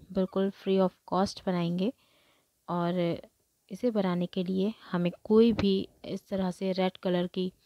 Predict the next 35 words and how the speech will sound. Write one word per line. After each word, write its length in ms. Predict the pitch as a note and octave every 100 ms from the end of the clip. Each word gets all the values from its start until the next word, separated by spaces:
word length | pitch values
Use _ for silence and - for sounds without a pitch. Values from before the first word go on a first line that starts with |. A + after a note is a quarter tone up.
| _ _ _ _ -
साड़ी 540 | - F#3+ F#3 G3 G3+ - - - G3+
या 220 | F#3+ F3
फिर, 340 | - F#3 F#3 -
अ, 440 | F3 F3 E3+ F3 F3 F#3 F#3
दुपट्टा 520 | F#3+ F3+ F3+ F#3 F#3
या 200 | - G3+
जिस 200 | F#3+ A#3+ -
तरीके 340 | A#3+ G#3 G#3
भी 160 | G3+ G3+
आपके 260 | F#3 -
पास 280 | - F3+ -
में 80 | F#3
कोई 180 | F#3+ F3+
रेड 180 | F#3 -
कलर 240 | F#3+ F#3
का 80 | F#3
कपड़ा 260 | - F3 F3
पड़ा 180 | F3+ F3
हो, 200 | F3+ A3+ - - - _ _ -
आप 120 | F3+ G3+
वो 80 | G#3
कपड़ा 280 | G3 F#3+
यूज़ 300 | F3 F3+ F3+
कर 140 | - F3
सकते 340 | F3 F3 F3+
हैं। 200 | E3 G3+ D4 _ _ _ _ _ - _ _ _ _ _ _ _ _ _ -
तो 60 | G#3+
मैंने 200 | A3 B3
यहाँ 260 | A#3 G#3
पे 120 | G3+ A3+ G#3
एक 200 | - G3
ये 60 |
दुपट्टा 360 | F#3 - F3 F3+
लिया 280 | F3 F3 E3+
है, 180 | G3